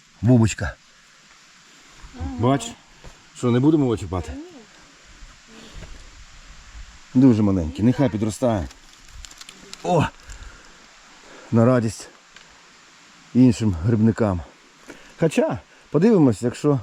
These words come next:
Speaker 1: вдало сьогодні буде прогулянка по грибах, то обов'язково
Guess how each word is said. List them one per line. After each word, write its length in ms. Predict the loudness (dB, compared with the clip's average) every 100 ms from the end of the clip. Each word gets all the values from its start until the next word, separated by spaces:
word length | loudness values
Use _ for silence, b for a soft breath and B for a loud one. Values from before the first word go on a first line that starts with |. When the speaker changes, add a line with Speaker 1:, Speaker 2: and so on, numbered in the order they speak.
| -8 B B B B _ -2
Speaker 1:
вдало 420 | 4 4 4 0
сьогодні 360 | 0 2 2
буде 220 | 2 2 2
прогулянка 580 | 2 4 4 4 0
по 140 | -4 -2
грибах, 460 | 0 0 -2 -6 -20 b b b b b b -2
то 160 | 2 4
обов'язково 960 | 4 2 2 0 -4 -2 0 2 -2